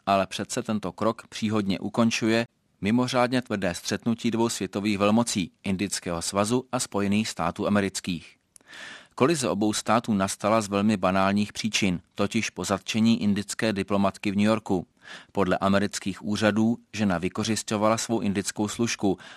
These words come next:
a v žádosti o udělení víza uvedla nepravdivé údaje o jejím platu.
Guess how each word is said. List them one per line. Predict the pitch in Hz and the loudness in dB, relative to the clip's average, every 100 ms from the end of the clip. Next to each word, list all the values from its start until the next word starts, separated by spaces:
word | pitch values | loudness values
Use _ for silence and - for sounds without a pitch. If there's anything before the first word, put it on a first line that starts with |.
| - | -2
a | 95 92 | 0 2
v | |
žádosti | 110 127 147 - 107 101 | 4 2 0 -4 -2 -2
o | |
udělení | 98 110 113 98 | 0 0 2 2
víza | 90 95 95 110 | 0 -2 2 2
uvedla | 104 104 101 101 | 0 -2 0 0
nepravdivé | 95 104 101 104 98 - | 0 -2 0 0 0 -2
údaje | 101 101 107 - | -2 0 2 0
o | 98 | -2
jejím | 92 98 95 | -2 -2 -2
platu. | 107 104 98 | -2 0 -2